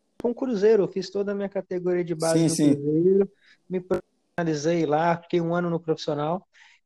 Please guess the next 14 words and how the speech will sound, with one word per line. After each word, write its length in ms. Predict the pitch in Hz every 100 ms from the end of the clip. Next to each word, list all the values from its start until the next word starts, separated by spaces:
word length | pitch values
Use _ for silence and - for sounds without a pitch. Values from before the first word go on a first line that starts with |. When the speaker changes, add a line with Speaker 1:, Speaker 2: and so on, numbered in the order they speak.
| -
Speaker 1:
e 120 | 214
como 880 | - 262 294 285 269 226 202 185 165
jogadores 520 | 165 190 185 185 180
mais 240 | 180 170 147
jovens, 460 | 175 208 180 160
até 240 | 160 185 190
pra 160 | 185
ganhar 300 | 175 170 170
experiência, 760 | 165 - - 165 160 190 214 208
eu 40 |
fui 120 | 214
emprestado 520 | 220 226 226 220 220 220
pro 220 | 233 233
Ipatinga, 680 | 233 247 240 - 247 202